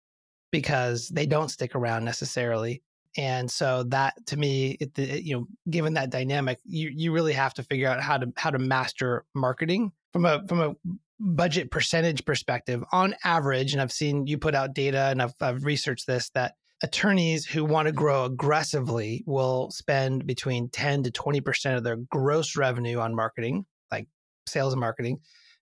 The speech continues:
People, you know, attorneys who wanna sort of grow at an average rate, five to ten percent a year, are gonna spend between five and ten percent of their annual revenue. If they,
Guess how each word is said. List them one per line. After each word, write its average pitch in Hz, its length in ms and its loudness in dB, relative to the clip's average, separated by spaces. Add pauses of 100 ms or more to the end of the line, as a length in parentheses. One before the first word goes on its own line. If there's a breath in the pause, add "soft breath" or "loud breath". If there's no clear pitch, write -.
(140)
People, 156 440 2
you 180 60 0
know, 127 100 0
attorneys 143 420 0
who 143 100 -2
wanna 131 380 2
sort 127 200 -2
of 120 120 -4 (360 soft breath)
grow 147 440 4
at 139 140 2
an 131 140 -2
average 143 380 2
rate, 131 320 2
five 127 260 2
to 127 80 -2
ten 123 200 -2
percent 120 320 -2
a - 20 -2
year, 170 280 2
are 160 40 0
gonna 147 180 0
spend 151 380 0
between 131 300 -2
five 127 300 0
and 123 100 -4
ten 135 160 -2
percent 127 280 -2
of 120 60 0
their 120 140 0
annual 120 220 -2
revenue. 147 400 0
If 123 120 -2
they, 123 180 -4